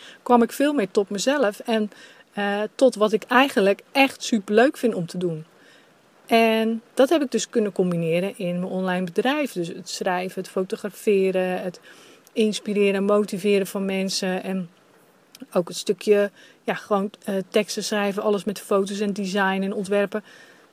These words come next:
Het zit er allemaal in. En toen ik dat ook ging doen, besefte ik ook wat ik al die tijd gemist had.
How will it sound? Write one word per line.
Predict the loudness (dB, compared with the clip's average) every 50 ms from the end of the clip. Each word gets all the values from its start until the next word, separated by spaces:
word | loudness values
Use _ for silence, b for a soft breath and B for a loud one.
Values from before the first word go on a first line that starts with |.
| B _ _
Het | _ -2
zit | 2 2 2 4 2
er | 0 0 _
allemaal | 6 8 8 8 8 6 4 4 0
in. | 0 -2 -2 -2 -4 -8 -14 _ _ _ _ _ _ _ _
En | -2 0 0 0 0 -2 -2 -4 -6 -8 -10 _ _ _ _ _ _ _
toen | 0 4 4 4
ik | 4 6 8
dat | 8 8 8 8
ook | 4 2
ging | 2 0 0 0 2
doen, | 2 2 2 2
besefte | 0 -2 0 0 0 0 0 -4
ik | -4 -4
ook | -4 -4 -2
wat | 0 0 2 2
ik | 0 -2 0
al | 2 2 2
die | 2 0 0
tijd | 0 2 2 2 0
gemist | -4 -4 -4 -2 0 0 0 -2 -2 -4
had. | -6 -8 -8 -10 -18 -20